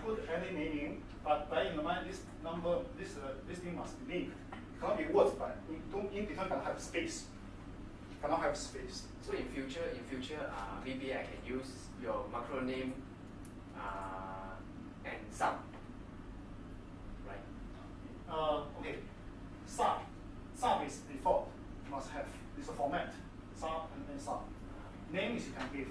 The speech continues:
Speaker 1: Just now we see covered with, uh, this, uh, format.
Speaker 2: Okay, so for future, uh, V B A, I use sub, your macro name plus sum equals to will be your sum is,
Speaker 1: Oh, sum
Speaker 2: uh,
Speaker 1: is just a, just a,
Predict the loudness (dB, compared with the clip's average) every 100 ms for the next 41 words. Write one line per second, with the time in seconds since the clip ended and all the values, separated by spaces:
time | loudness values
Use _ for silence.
0 | -4 -4 0 2 2 0 -2 -4 4 4
1 | 4 2 -2 -4 -4 -4 -8 -8 -8 -8
2 | -6 -6 -6 -6 -8 -6 -6 -4 -2 -2
3 | -2 -2 -2 -2 -2 -4 -6 -2 -2 -2
4 | -2 0 0 0 -2 -2 -2 -2 -2 -2
5 | 0 2 0 0 0 0 -2 -4 -8 -8
6 | -8 -6 -8 -8 -4 6 8 8 0 8
7 | 8 8 2 -6 -2 0 0 -4 -6 -4
8 | -6 -8 -6 -4 -4 -4 -6 -6 -4 -2
9 | -2 0 0 -2 -6 -8 -8 -2 2 2
10 | 6 6 6 8 8 8 4 8 8 8
11 | 4